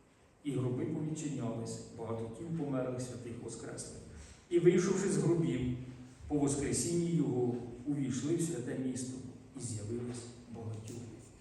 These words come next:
Бачите, як Господь допускає, які події. Події, що тоді була, і проходить небагато часу, і знову ми читаємо про великий землетрус, стався великий землетрус. І ангел Божий,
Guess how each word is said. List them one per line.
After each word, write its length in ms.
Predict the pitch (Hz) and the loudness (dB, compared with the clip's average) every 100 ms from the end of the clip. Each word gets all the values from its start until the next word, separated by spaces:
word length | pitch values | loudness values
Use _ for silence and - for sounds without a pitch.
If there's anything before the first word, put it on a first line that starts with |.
| - - - - | -20 -20 -20 -6
Бачите, 300 | 160 190 196 | 2 4 6
як 120 | 175 175 | 6 6
Господь 360 | - - - | 6 4 2
допускає, 500 | 151 151 - 160 139 | 2 0 2 4 4
які 120 | - | 4
події. 540 | - 143 151 131 107 - - - - - - - - - - - - - | 2 2 2 0 -2 -4 -8 -12 -16 -20 -20 -20 -20 -20 -20 -20 -20 0
Події, 380 | - 160 165 143 | 2 4 4 4
що 140 | - | 4
тоді 280 | - - - | 2 2 2
була, 280 | - 143 - | 4 6 6
і 120 | 123 | 4
проходить 380 | - - 175 165 | 2 0 2 2
небагато 560 | 160 160 165 156 147 | 2 4 4 4 2
часу, 340 | - 233 - 151 147 | 4 4 4 2 2
і 40 | |
знову 420 | 151 226 226 208 | 4 6 6 6
ми 100 | 185 | 4
читаємо 480 | - - 202 185 175 | 2 2 2 4 2
про 380 | 165 170 165 - - 131 | 4 4 4 2 -2 0
великий 420 | 160 180 185 202 | 6 8 8 6
землетрус, 760 | 190 190 190 190 - - - | 4 4 4 4 2 2 0
стався 360 | - 147 147 156 | 2 2 2 2
великий 320 | 156 156 156 | 2 2 2
землетрус. 680 | 151 156 156 - - - - - - - - - - - - - - | 2 2 0 -2 -2 -2 -4 -6 -12 -18 -20 -20 -20 -20 -20 -20 -4
І 60 | 147 | 4
ангел 360 | 180 208 202 220 | 6 8 8 8
Божий, 580 | - 151 151 151 143 | 8 8 8 8 6